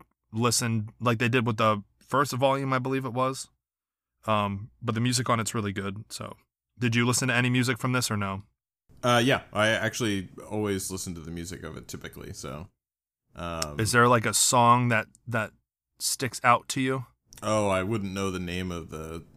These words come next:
Speaker 2: specific one. I just kinda put it on and listen to it in the background.
Speaker 1: Gotcha. There is one song off that album, and it's, uh, I'm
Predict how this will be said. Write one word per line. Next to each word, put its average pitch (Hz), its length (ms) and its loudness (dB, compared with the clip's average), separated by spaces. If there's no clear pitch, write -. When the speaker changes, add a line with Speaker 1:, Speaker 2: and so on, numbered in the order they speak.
Speaker 2:
specific - 560 -6
one. 95 200 -4
I 87 60 -4
just 92 200 -6
kinda 87 160 -6
put 98 200 -6
it 85 120 -6
on 87 260 -4
and 82 140 -8
listen 85 240 -10
to 92 100 -8
it 82 60 -6
in 80 80 -10
the 82 80 -10
background. 85 480 -6
Speaker 1:
Gotcha. 98 400 -4
There 139 380 6
is 123 180 2
one 135 880 2
song 110 720 0
off 113 340 0
that 107 540 -2
album, 104 680 -4
and 110 200 -2
it's, 107 320 -4
uh, 98 540 -2
I'm - 40 -18